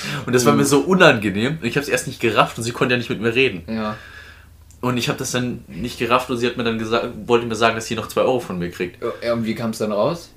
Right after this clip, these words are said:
Speaker 1: Ja, ich hab's irgendwann verstanden und sie hat mir das dann gezeigt. Aber ich hab mich so schlecht gefühlt, weil die dachte, ich woll-, will die jetzt über den Tisch ziehen,
Speaker 2: Ja.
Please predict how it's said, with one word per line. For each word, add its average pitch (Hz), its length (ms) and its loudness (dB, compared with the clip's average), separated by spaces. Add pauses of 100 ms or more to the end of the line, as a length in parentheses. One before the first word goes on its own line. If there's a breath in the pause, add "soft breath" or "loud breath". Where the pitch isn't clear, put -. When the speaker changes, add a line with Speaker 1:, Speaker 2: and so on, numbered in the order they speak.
(160)
Speaker 1:
Ja, 120 160 4
ich 123 140 4
hab's - 160 -6
irgendwann 120 320 2
verstanden 120 400 2
und 98 80 -6
sie 104 80 -2
hat 107 100 -4
mir 110 160 -4
das 104 140 -4
dann 104 100 -6
gezeigt. 104 420 -2 (280 loud breath)
Aber 98 100 -6
ich 104 100 -6
hab - 120 -6
mich 110 100 -6
so 127 140 -2
schlecht 139 340 -2
gefühlt, 120 260 -2
weil 107 120 0
die 101 100 -6
dachte, 113 260 -2
ich - 140 -10
woll-, 104 140 -2 (100)
will 117 140 2
die 113 80 -2
jetzt 110 240 2
über 110 160 -2
den 101 100 -4
Tisch - 300 0
ziehen, 127 360 -4
Speaker 2:
Ja. 107 220 -10